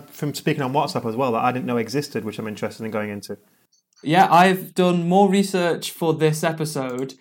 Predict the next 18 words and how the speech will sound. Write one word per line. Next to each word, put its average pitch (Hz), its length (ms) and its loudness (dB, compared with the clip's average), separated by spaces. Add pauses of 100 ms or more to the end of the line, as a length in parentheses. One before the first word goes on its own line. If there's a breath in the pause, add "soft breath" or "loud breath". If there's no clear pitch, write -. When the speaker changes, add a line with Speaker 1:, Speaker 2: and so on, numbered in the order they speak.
Speaker 2:
slash, - 460 2 (300)
well, 131 680 -6
already 151 380 4
knew 180 280 4
most 143 320 2
of 113 120 -12
this, 135 420 -8 (460 soft breath)
um, 139 400 -2
<laughs> - 220 0
than 185 240 4
I - 120 4
have 165 360 4
for 151 340 -2 (320 loud breath)
any 160 220 4
other 156 160 2
episode, 135 480 -4
so, 127 320 -6
uh, 127 300 -8